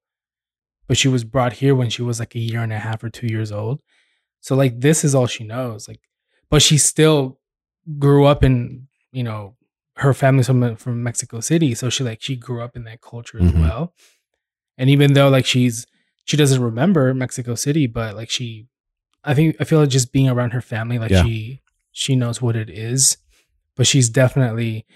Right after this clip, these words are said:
Speaker 1: I think, yeah, like, we're, we're both more Americanized.
Speaker 2: Mm-hmm.
Speaker 1: Um,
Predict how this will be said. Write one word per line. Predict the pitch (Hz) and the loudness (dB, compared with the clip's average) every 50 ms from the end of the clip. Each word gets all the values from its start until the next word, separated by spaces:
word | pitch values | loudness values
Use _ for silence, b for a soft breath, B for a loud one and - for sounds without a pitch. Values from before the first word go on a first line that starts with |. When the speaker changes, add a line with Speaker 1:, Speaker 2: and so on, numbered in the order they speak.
| B B B B B B | B B B B B B
Speaker 1:
I | 143 | 2
think, | 147 160 156 143 - _ _ _ _ _ _ _ _ _ _ _ | 2 2 2 0 -6 _ _ _ _ _ _ _ _ _ _ _
yeah, | _ 165 165 165 | _ 2 2 4
like, | 156 147 143 | 4 4 4
we're, | 143 165 165 147 139 147 - - | 4 4 4 4 2 -2 -4 -2
we're | 143 156 160 160 | 0 2 4 4
both | 135 - 143 151 156 143 - - - | 4 4 6 6 6 6 4 2 2
more | 139 135 131 131 131 131 131 131 127 127 123 - _ _ _ _ _ _ _ _ _ | 4 4 4 4 4 4 4 4 4 2 0 -4 _ _ _ _ _ _ _ _ _
Americanized. | 143 135 123 120 120 120 - - 135 139 139 143 147 160 160 - - _ _ - | 0 0 0 0 0 -4 -4 -2 -2 0 0 0 0 -2 -4 -6 -12 _ _ 0
Speaker 2:
Mm-hmm. | 92 92 87 87 87 - - _ _ _ - | 4 4 6 6 4 2 -2 _ _ _ -2
Speaker 1:
Um, | 135 127 123 120 113 110 107 110 127 135 | 0 0 0 -2 -4 -8 -12 -16 -20 -20